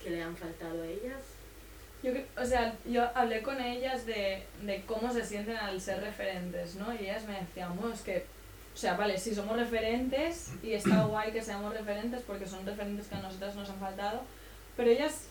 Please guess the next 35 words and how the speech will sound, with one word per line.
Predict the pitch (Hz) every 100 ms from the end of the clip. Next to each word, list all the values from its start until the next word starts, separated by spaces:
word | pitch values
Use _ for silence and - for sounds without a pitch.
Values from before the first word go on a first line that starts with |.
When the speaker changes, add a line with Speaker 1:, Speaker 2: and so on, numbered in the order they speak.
| - - -
Speaker 2:
lo | 240
hacen | 240 277 262
con | 240
una | 233
responsabilidad | 254 262 240 226 214 208 220 254
muy | 240 247 247 240
grande | 214 208 214 240
de | 269 240 208
decir, | 196 - 185
"Vale, | 185 185 175 165 -
pues | - 190
si | 208
yo | 214
estoy | 208 - 254 254 233 - - -
siendo | - 247 233 226
referente, | 214 202 202 226 226 269 330 - - - - - - - -
eh, | 220 208 196 -
y | 226
hay | 202
gente | 202 233 226
que | 208
se | 202
puede, | 196 202 214 208 202 196 190 - - -
mm, | 208 208 196 190 190 185 185 - - 214
ver | 214
en | 202 196 202
mí, | 226 311 - - - -
¿de | 233 214
qué | 233 240
cosas | 254 240 226
estoy | - 226
pecando | 226 220 208 220 262 285
y |
qué | 214 214
cosas | 214 208 196 190